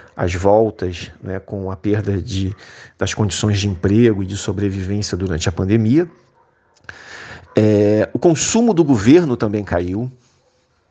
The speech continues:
é, claro, no meio de um, de um ajuste fiscal, né, é, como, como esse ajuste permanente que tem sido feito, né, então, é,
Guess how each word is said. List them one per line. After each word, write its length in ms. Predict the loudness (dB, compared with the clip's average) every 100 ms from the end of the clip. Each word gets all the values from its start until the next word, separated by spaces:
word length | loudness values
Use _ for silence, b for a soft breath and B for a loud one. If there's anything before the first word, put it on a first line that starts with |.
| _ _
é, 800 | 0 2 2 0 0 -2 -2 -4 -8
claro, 420 | -2 2 2 2 -4
no 100 | -8
meio 180 | -8
de 100 | -8
um, 320 | -10 -12 -14 -16 -18 -20 -12
de 80 |
um 100 | -2
ajuste 380 | 0 0 0 -2
fiscal, 540 | -4 -4 -2 -2 -2 -4 B B _
né, 320 | -6 -2 -2 -4 -14 _ _ _ _ _ _ _ _ -4
é, 400 | 0 0 -2 -8 -16 _
como, 480 | -4 -2 -2 -4 -8 -4
como 280 | -2 0 0
esse 420 | 0 -2 -8 -12 -8
ajuste 420 | -4 -4 -4 -4
permanente 840 | 0 0 2 0 0 0 -2 -6
que 40 | -10
tem 140 | -10
sido 220 | -8 -12
feito, 520 | -10 -8 -6 -8 -12 -20 B B B B B _
né, 160 | -2 0
então, 580 | 0 0 0 0 -2 -4
é, 420 | -2 0 0 -2